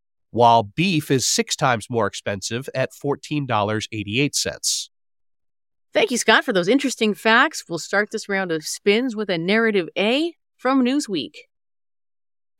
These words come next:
Speaker 2: This research deserves serious consideration as grain-based nutritious hybrid food containing beef growth from stem cells one day be a healthier and more climate-friendly alternative to conventional diets.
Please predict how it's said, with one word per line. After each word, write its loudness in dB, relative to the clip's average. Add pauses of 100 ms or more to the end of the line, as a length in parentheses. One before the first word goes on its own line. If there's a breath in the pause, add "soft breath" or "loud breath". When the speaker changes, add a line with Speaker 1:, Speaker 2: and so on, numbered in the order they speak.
Speaker 2:
This -2
research 0
deserves 2
serious -2
consideration 2
as -4
grain-based 0
nutritious -2
hybrid 0
food -8
containing -4
beef -6
growth -4
from -4
stem 0
cells 0 (260)
one 2
day 4 (100)
be 0
a 2
healthier 0
and -2
more -4
climate-friendly -4
alternative -2
to -10
conventional -4
diets. 0